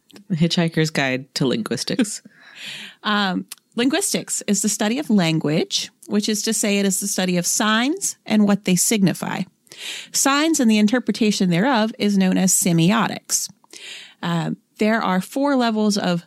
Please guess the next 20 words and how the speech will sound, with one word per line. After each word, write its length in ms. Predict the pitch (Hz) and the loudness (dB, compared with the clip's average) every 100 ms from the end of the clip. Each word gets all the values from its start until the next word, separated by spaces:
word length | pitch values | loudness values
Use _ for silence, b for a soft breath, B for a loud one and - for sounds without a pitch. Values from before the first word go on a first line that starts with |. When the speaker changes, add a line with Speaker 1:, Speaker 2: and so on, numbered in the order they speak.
| _ | _
Speaker 2:
sign 680 | - - 269 190 147 190 - - | -4 0 2 2 4 2 0 -4
in 140 | 185 170 | 2 4
linguistics, 800 | 165 220 208 - - - - - | 4 4 2 0 -4 -4 -4 -2
those 200 | 160 160 | -2 0
being 340 | 151 151 151 | 0 0 0
phonology, 840 | 165 185 170 147 147 165 190 240 269 - | -2 0 0 0 0 0 2 0 -2 0
morph-, 280 | 208 208 | 0 2
morphology, 880 | 202 233 247 175 147 147 - 147 202 b b | 0 2 2 0 2 0 -2 0 -2 b b
syntax, 760 | - 196 190 196 180 180 - - | 0 2 2 2 0 -2 -6 -2
and 140 | 175 | -2
semantics. 800 | - 180 220 170 - - - - B B B B B | 0 2 2 2 -2 -6 -6 -6 B B B B B
Semantics 800 | - 220 240 302 - 180 220 - - | -2 2 4 2 2 0 0 -4 0
deals 220 | 196 185 | 2 2
strictly 380 | - 226 - 214 | 0 -4 0 2
with 160 | 185 | 2
the 80 | - | 2
meaning 360 | 196 269 226 160 | 4 4 4 2
of 100 | - | 0
signs, 440 | 156 - - 185 - | -4 -4 -6 -8 -6
so 420 | - 147 139 160 | -4 -4 -4 -6